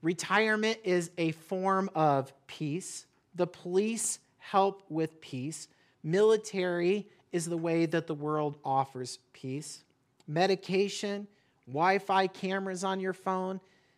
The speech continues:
and we could go on and on. What the world offers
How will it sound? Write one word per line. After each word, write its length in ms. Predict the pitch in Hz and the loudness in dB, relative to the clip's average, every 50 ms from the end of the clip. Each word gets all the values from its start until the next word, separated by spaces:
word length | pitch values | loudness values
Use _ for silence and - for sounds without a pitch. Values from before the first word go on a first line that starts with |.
| _ _ _ _ _ | _ _ _ _ _
and 160 | - 147 147 | -6 -2 0
we 100 | 156 165 | 0 0
could 180 | 160 - 160 151 | 0 0 -2 0
go 220 | 147 139 131 131 - | 2 2 2 0 0
on 280 | 147 139 135 123 120 117 | -2 -2 0 0 -2 -4
and 120 | 113 110 | -6 -10
on. 320 | 110 107 120 117 131 139 - _ _ _ _ _ _ _ _ _ _ _ _ _ _ _ _ _ _ - - _ _ | -12 -14 -16 -18 -18 -20 -20 _ _ _ _ _ _ _ _ _ _ _ _ _ _ _ _ _ _ -20 -20 _ _
What 220 | 160 190 226 - | 2 2 2 4
the 80 | - 214 | 2 0
world 420 | 180 170 208 254 320 392 349 330 - | 2 2 -2 0 0 -2 -2 -4 -4
offers 600 | - 156 151 156 151 151 156 147 143 143 139 - | 0 2 2 2 0 0 -2 -2 0 -2 -4 -8